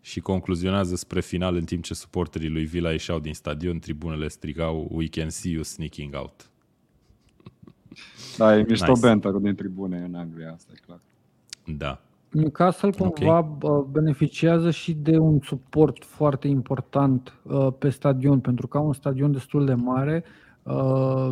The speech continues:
Speaker 3: e cam
Speaker 1: Clar.
Speaker 3: sold out, meci de meci, atât acasă cât și în deplasare, și chestia asta se vede.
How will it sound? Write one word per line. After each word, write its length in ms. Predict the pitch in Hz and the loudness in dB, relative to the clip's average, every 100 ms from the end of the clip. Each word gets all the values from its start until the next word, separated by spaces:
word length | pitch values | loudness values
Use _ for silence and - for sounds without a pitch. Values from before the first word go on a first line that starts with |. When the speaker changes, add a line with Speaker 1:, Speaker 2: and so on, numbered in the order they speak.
| 120 - - | -4 -10 -4
Speaker 3:
e 120 | 143 | -2
cam 180 | 143 151 | 2 2
Speaker 1:
Clar. 120 | 135 | 2
Speaker 3:
sold 300 | - 165 147 | 2 2 4
out, 280 | 147 151 - | 4 4 2
meci 200 | 139 151 | 0 2
de 120 | 135 | 2
meci, 340 | 131 143 131 - | 4 2 0 -4
atât 280 | 131 151 | -6 -2
acasă 320 | 151 - 143 135 | -2 0 -2 -2
cât 160 | 135 | -6
și 120 | - | -4
în 60 | 151 | -2
deplasare, 720 | 147 143 123 - - 147 170 - - | -2 -2 -6 -6 -4 -2 -4 -6 -18
și 160 | - - | -20 -8
chestia 340 | 175 160 175 | -4 0 2
asta 200 | 160 - | 2 2
se 140 | 147 156 | 0 2
vede. 380 | 151 151 110 | 2 2 0